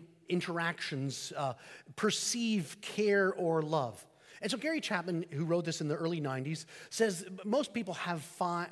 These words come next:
there's, there's five love, love languages, and there's a primary way in which you like to give this or express this kind of care or love, and then there's a way in which you like to receive it, and they're not necessarily the same, right?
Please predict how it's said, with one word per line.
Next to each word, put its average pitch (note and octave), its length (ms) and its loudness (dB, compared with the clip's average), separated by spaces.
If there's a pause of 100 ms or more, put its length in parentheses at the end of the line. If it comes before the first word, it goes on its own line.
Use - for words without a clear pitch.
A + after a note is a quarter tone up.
(100)
there's, D#3 380 0
there's D3 140 -4
five F#3 240 2
love, D#3+ 260 2
love D#3 180 4
languages, C3+ 400 -2 (300)
and F#3+ 180 4
there's F#3 160 6
a E3+ 40 0
primary B3 380 0
way G3 140 4
in E3+ 60 4
which E3+ 200 -2
you F#3 80 -2
like E3 200 0
to C#3+ 80 -10
give F3+ 420 -2
this F#3 300 -2
or E3 80 -4
express F3 380 -4
this F3+ 100 -6
kind D#3+ 200 -4
of C3+ 100 -10
care E3+ 280 4
or D#3 100 -4
love, D#3 360 2 (520)
and E3+ 100 2
then F#3 180 4
there's F3+ 420 2
a E3+ 120 2
way F#3 360 2
in F3 120 2
which F3 240 -2
you F#3+ 100 0
like F3+ 260 0
to - 80 -6
receive G#3+ 360 -2
it, D3+ 80 -6 (360)
and G#3 100 0
they're G#3+ 80 0
not A3 360 -2
necessarily E3 800 -2
the D3 120 -4
same, C3 360 -4 (100)
right? D#3+ 240 -4